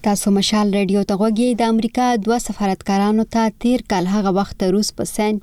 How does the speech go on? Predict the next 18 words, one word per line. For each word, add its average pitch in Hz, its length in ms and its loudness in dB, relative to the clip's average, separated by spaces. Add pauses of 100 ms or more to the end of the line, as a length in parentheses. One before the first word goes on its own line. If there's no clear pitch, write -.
پیټرزبرګ 196 800 -2
ښار 180 180 0 (120)
کې - 640 -4
نشه 208 240 0
یي 226 120 2
مواد 185 360 0
ورکړل 175 300 -4
شوي 240 180 0
وو 220 240 0
چې 202 160 -4
هلته 214 300 0
په 202 100 0
یو 190 160 2
نړیوال 180 520 2
کانفرنس 190 360 -2
کې - 240 -2
د 175 140 2
ګډون 202 220 4